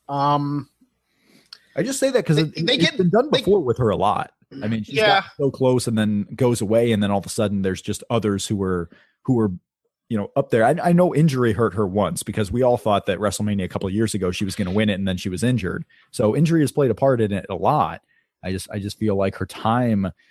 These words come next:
Speaker 2: her timing is never right. And if you have bad timing, that's not, that's the worst thing you could do in W W E is have bad timing. And it's not your
Speaker 1: Right.
Speaker 2: fault.
Speaker 1: Right. No, I, I agree with that. Um,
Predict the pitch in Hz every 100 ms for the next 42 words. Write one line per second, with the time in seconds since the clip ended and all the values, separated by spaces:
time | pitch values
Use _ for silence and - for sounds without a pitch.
0 | _ _ - 143 185 226 170 127 - 127
1 | 117 90 95 - - 107 110 - 139 147
2 | 120 117 101 - 117 107 95 92 95 -
3 | 110 117 - 123 - - 147 139 165 131
4 | 120 107 107 101 110 104 95 92 92 92
5 | 92 90 90 85 90 - 87 92 95 87
6 | 87 107 - 120 180 185 208 202 202 -
7 | _ _ _ 202 190 165 160 190 180 156
8 | 175 190 175 196 185 196 180 143 147 139
9 | 143 - _ - 127 131 131 139